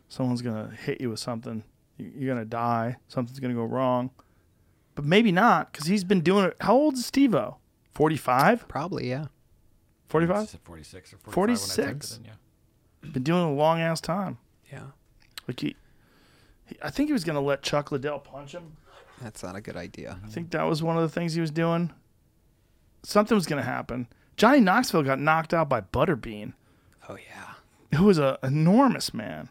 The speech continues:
Speaker 2: Yeah.
Speaker 1: And he let him knock him out. And he had a boxing match with Butterbean, which is, means you're gonna let Butterbean knock you out, 'cause
Speaker 2: Right.
Speaker 1: you're not gonna win.
Speaker 2: Probably gave Butterbean a little bit of a thicker boxing glove on that one, right?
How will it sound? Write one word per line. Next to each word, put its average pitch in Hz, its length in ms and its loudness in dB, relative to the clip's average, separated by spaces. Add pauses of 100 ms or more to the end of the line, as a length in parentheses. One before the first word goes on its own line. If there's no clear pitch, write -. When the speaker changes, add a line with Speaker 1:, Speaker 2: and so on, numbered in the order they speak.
(100)
Speaker 2:
Yeah. 117 120 -14 (1000)
Speaker 1:
And 160 220 -2
he 147 120 0
let 170 180 4
him 175 140 4
knock 156 260 0
him 131 120 -6
out. 156 260 -2 (300)
And 127 120 -4
he 131 80 -2
had 143 100 -2
a 117 40 -4
boxing 120 480 -6
match 110 220 -10
with - 120 -20
Butterbean, 113 440 -2
which 113 260 -8
is, 113 160 -6
means 117 540 -4 (140)
you're 113 120 -10
gonna 110 160 -4
let 113 160 -6
Butterbean 104 360 -6
knock 101 260 -10
you - 80 -12
out, 113 280 -10
'cause - 140 -6
Speaker 2:
Right. - 140 -10 (200)
Speaker 1:
you're 110 80 -12
not 110 120 -12
gonna - 160 -18
win. 98 340 -12 (600)
Speaker 2:
Probably 127 240 0
gave 101 180 0
Butterbean 92 600 -4
a 90 60 -10
little 98 220 -4
bit 92 140 -6
of 87 80 -10
a - 80 -12
thicker - 420 -6
boxing 90 540 -10
glove 90 240 -10
on - 140 -14
that 73 200 -14
one, - 220 -16 (680)
right? - 540 0